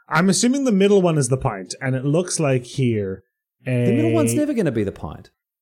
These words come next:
Speaker 2: Oh, because the big one's the jug. Yes, no, true.
Speaker 1: Yeah.
Speaker 2: Yes, yes, yes.
Speaker 1: So
Speaker 2: Yeah.
Speaker 1: a Furphy lager?
Speaker 2: Furphy lager,
Speaker 1: It is.
Speaker 2: yeah, okay. I, I think that's a fancier one, I think, but again, I'm not,
Speaker 1: It is
Speaker 2: I'm
Speaker 1: the
Speaker 2: not an
Speaker 1: cheapest one
Speaker 2: expert.
Speaker 1: here.
Speaker 2: Okay, how much is that?
Speaker 1: It is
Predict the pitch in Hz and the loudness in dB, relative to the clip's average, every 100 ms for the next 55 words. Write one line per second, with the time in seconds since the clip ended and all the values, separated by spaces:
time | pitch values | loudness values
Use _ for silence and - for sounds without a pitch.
0 | _ 139 165 175 143 156 120 139 139 117 | _ 0 4 4 2 -2 -2 -2 -2 -2
1 | 110 104 85 73 - 127 107 - 107 87 | -4 -4 -6 -8 -8 -4 -4 -4 -8 -8
2 | - 147 151 95 - - - - - - | -6 0 0 -2 -10 -14 -16 -18 -20 -20
3 | _ - - 139 135 135 135 139 135 135 | _ -10 -6 -4 -2 -2 -4 -4 -2 -2
4 | 135 135 135 131 131 131 _ _ - - | 0 0 0 0 -2 -8 _ _ -20 -20
5 | - - - - - 156 180 190 196 196 | -20 -20 -20 -20 -6 -2 -2 -2 -2 0
6 | 170 160 180 208 277 359 - _ _ _ | 0 0 -2 -2 -2 -4 -8 _ _ _
7 | _ _ _ - 120 117 113 123 107 101 | _ _ _ -8 -2 0 0 -2 0 0
8 | 107 120 98 98 98 90 90 107 110 - | 0 0 0 -2 -4 -6 -4 -4 -4 -4
9 | 151 156 151 - 104 104 - 113 107 120 | -2 -2 -4 -4 -4 -4 -4 -4 -4 -4
10 | 85 - - 110 139 104 92 95 90 90 | -8 -10 -8 -6 -4 -6 -6 -6 -6 -6
11 | 98 87 135 143 139 - 185 196 233 180 | -6 -4 -2 0 0 2 2 2 2 2
12 | 170 139 120 170 _ _ - 104 95 90 | 2 0 -2 -4 _ _ -12 -8 -6 -6
13 | 98 101 101 - 92 92 85 _ _ _ | -6 -6 -6 -6 -8 -8 -10 _ _ _
14 | _ - 131 123 | _ -6 -2 -2